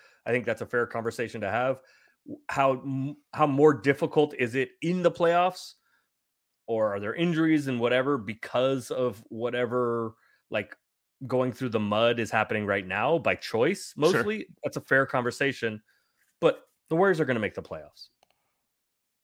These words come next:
Speaker 2: I, it's too early to say it's a lost season.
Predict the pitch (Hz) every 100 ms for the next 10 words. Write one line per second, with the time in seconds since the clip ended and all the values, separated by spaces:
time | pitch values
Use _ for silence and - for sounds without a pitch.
0 | _ _ _ 135 139 143 143 139 131 147
1 | _ _ _ _ _ _ _ _ _ _
2 | _ _ 151 139 - 185 180 175 160 151
3 | 139 135 120 117 113 120 113 123 120